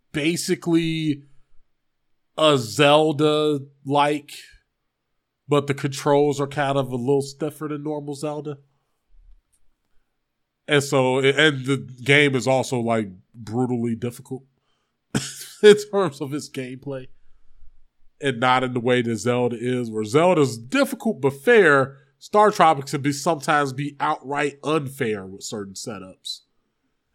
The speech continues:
And you will just die because you jumped on the wrong platform at the start of a, a, a platformer sequence. And you just, it's over with.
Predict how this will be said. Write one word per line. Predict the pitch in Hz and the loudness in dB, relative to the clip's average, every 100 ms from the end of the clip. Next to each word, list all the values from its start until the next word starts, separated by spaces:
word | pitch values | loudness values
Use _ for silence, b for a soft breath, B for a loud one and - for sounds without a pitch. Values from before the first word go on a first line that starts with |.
| - | -12
And | 120 | -6
you | 143 | -4
will | 156 | -4
just | 131 135 98 92 | -4 -6 -8 2
die | 143 151 139 123 117 | 6 6 4 0 -2
because | 123 139 113 | -2 -2 -2
you | 131 | -6
jumped | 117 135 135 139 | -2 0 0 -2
on | 120 | -4
the | |
wrong | 101 123 135 135 131 | -4 0 0 -2 -2
platform | 151 135 131 120 113 101 101 - _ _ _ | 0 0 -2 -8 -6 -6 -10 -18 _ _ _
at | 131 | -12
the | 131 | -12
start | - 139 131 | -2 2 2
of | 113 | 0
a, | 120 | -2
a, | 120 117 98 | -2 -4 -8
a | 123 | -10
platformer | 113 147 131 123 113 101 95 | -6 -4 -4 -6 -10 -10 -12
sequence. | - 104 95 95 92 - - _ _ _ _ _ _ _ _ _ | -12 -14 -14 -16 -12 -14 -14 _ _ _ _ _ _ _ _ _
And | 127 117 110 113 113 - - _ 120 | -4 -4 -8 -16 -20 -20 -20 _ -20
you | 120 120 | -14 -10
just, | 123 107 101 131 _ _ | -8 -8 -10 -20 _ _
it's | 123 123 113 | -8 -6 4
over | 180 127 113 | 4 4 -2
with. | 95 - - | -8 -16 -20